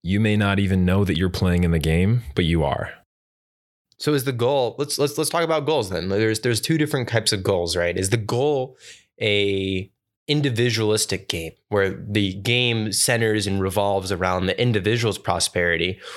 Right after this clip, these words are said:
Speaker 2: Or is it to say, "Let's take a step back and it's actually the collective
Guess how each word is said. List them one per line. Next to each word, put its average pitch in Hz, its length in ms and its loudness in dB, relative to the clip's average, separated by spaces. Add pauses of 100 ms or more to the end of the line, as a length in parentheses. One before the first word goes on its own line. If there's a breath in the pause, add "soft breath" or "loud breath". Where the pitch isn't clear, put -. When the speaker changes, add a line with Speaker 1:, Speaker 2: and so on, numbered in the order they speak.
(180 loud breath)
Speaker 2:
Or 143 280 0
is 113 180 -2
it - 100 -8
to 107 80 -4
say, 101 340 2
"Let's 101 180 -4
take 104 160 0
a - 40 0
step - 260 -4
back 143 320 -2
and 113 100 -4
it's 98 120 0
actually 104 320 0
the 87 120 -2
collective 107 760 -2